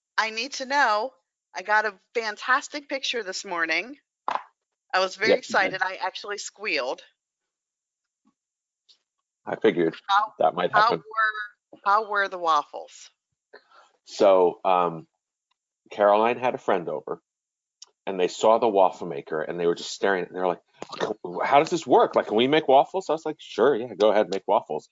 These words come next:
Speaker 2: Then they were like, "Well, how do we do it?" And Kara's, Caroline's friend said, "Oh, well, we could just do it with pancake mix."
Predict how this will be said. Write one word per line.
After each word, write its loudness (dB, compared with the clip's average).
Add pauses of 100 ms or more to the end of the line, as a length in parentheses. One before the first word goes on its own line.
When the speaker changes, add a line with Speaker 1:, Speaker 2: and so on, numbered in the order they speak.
(540)
Speaker 2:
Then -2
they 2
were 6
like, 4
"Well, 4 (1000)
how 0
do 8
we 4
do 6
it?" 4
And -6 (400)
Kara's, 0 (460)
Caroline's 2
friend -6
said, 0
"Oh, 4
well, 4
we -4
could -12
just -16
do -4
it -4
with -8
pancake -10
mix." -16